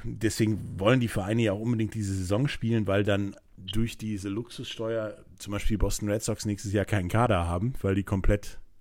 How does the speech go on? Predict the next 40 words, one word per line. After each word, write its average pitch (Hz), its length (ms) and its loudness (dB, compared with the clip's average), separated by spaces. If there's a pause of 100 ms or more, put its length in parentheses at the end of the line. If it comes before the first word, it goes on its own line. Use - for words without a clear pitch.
(1200)
durch 110 160 -2
dieses 110 280 0
eine 127 260 0
Jahr, 120 240 4
wo 117 80 2
sie 101 80 0
Gehälter 107 340 4
an 101 80 0
Spieler 90 260 0
bezahlen 92 400 0
müssen, 110 600 -6 (160)
komplett 117 640 8
nächstes - 360 -4
Jahr 104 140 0
über 101 140 0
der 98 100 2
Luxussteuer 87 640 0
sind, 90 320 -2 (600)
die 104 100 -4
sie 101 120 2
nicht 113 340 0
mit - 360 -2
Einnahmen 107 720 2
wieder 92 160 0
verrechnen 95 400 0
können 87 220 -2
und 87 100 -6
so 90 140 -4
weiter. 104 340 -2 (600)
Da 98 180 -2
hast - 260 -2
du 127 140 -2
halt 117 400 0 (600)
Mechanismen 113 840 0
und - 460 -10 (840)
der 113 100 4
Mist 127 280 2
ist - 140 -4
ja 117 100 6
nicht 123 360 0